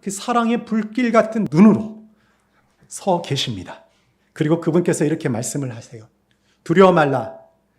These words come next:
나는 처음이요 나중이니라. 내가 살았노라. 내가 이전에 죽었었다."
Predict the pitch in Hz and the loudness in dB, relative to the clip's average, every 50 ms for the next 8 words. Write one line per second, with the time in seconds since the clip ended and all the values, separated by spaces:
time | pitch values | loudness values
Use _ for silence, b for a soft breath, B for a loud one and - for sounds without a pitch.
0 | _ _ _ - 151 139 147 165 180 190 196 - - 247 254 247 247 220 202 190 | _ _ _ -4 -2 0 2 2 2 2 0 -2 -2 0 2 4 4 4 6 4
1 | 196 226 277 - - 127 131 131 143 143 - 175 160 147 117 101 101 - - _ | 4 4 0 -4 -6 -4 -2 -2 -2 -2 -2 -4 -4 -4 -6 -10 -12 -18 -20 _
2 | _ _ _ _ _ _ _ _ _ _ _ _ _ _ _ _ _ - 131 131 | _ _ _ _ _ _ _ _ _ _ _ _ _ _ _ _ _ -4 -2 0
3 | 160 160 - - - 226 226 220 196 151 120 101 - - - _ _ _ _ _ | 0 -2 -4 -4 -4 0 0 2 2 0 -2 -6 -8 -14 -20 _ _ _ _ _
4 | _ _ _ _ _ _ _ _ _ _ _ _ _ _ _ _ _ _ - 101 | _ _ _ _ _ _ _ _ _ _ _ _ _ _ _ _ _ _ -20 -14
5 | 98 120 160 185 151 123 139 135 135 151 160 135 - - - 131 - - 120 - | -12 -10 -10 -8 -8 -6 -4 -4 -4 -4 -6 -10 -12 -16 -14 -14 -14 -14 -18 -18
6 | - - - - _ | -18 -18 -18 -18 _